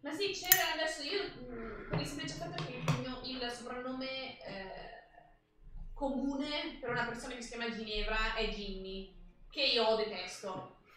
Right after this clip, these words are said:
perché mi suona tanto da bambina, non me lo vedo.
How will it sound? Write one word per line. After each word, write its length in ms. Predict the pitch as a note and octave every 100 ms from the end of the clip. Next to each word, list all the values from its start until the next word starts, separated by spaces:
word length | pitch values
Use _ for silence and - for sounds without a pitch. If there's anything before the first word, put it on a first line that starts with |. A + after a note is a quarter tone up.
| - - - - - -
perché 240 | D4 C#4+
mi 80 | C#4
suona 300 | - C4+ C4
tanto 220 | C4 C4
da 100 | A#3+
bambina, 580 | A#3 A#3+ A#3 G#3+ G#3+ G#3
non 140 | A3 A3
me 80 |
lo 120 | A3 G#3
vedo. 720 | F#3+ F#3 G3 G3 G3 -